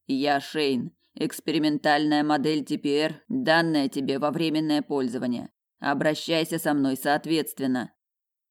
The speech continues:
Жёсткие нотки в его голосе неприятно царапнули. Я ведь на самом деле обрадовалась ему, наивная дура.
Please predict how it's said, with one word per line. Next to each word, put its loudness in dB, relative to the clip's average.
Жёсткие -2
нотки 0
в -2
его -2
голосе -4
неприятно -2
царапнули. -6
Я 2
ведь -2
на 0
самом 0
деле 0
обрадовалась -4
ему, -2
наивная 0
дура. -6